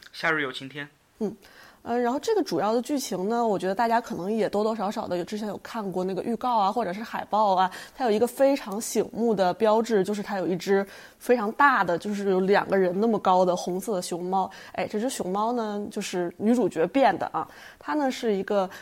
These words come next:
Speaker 2: 加拿大籍华裔的一个十三岁的小女孩儿。嗯，这部电影呢，主要就是讲着她说，呃，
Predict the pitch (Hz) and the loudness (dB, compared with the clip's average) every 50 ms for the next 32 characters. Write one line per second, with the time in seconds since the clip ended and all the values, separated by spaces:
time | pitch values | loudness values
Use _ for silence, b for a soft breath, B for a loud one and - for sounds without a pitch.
0 | B B _ - 233 240 254 254 254 285 285 269 233 202 185 175 - - - - | B B _ -6 -4 -2 -2 0 0 2 2 2 2 2 0 -2 -4 -8 -10 -6
1 | 185 180 185 196 220 233 - - 180 147 151 165 190 - 277 311 294 233 - 117 | -4 -2 0 -2 -2 -4 -2 -6 -4 -4 -2 -4 -4 0 2 2 2 2 2 0
2 | 98 85 85 - - 85 - - - 185 - 233 240 254 269 - 285 247 196 180 | -2 -2 -4 -8 -8 -10 -8 -10 -10 -8 -4 -4 -4 -4 -4 -2 -2 0 0 -2
3 | 185 - 180 196 214 185 180 - 170 165 180 196 190 B B B B B B B | -4 -6 -6 -6 -6 -8 -8 -6 -2 0 0 0 -2 B B B B B B B
4 | B - 190 185 185 185 185 185 285 285 269 294 294 262 214 175 175 185 190 196 | B -6 -4 -4 -2 -2 -4 -4 -4 -4 -2 -2 -2 -2 -2 -4 -4 -4 -2 0
5 | 175 180 185 208 233 233 226 202 - 190 - - - 165 175 - - 202 190 190 | 0 0 0 0 -2 -2 -2 0 -2 -2 -2 -2 -4 -6 -6 -6 -6 -6 -6 -6
6 | 208 - - 202 185 190 190 190 190 - - _ - 170 175 165 170 | -6 -4 -2 -2 0 0 0 -2 -6 -12 -20 _ -10 -8 -6 -4 -6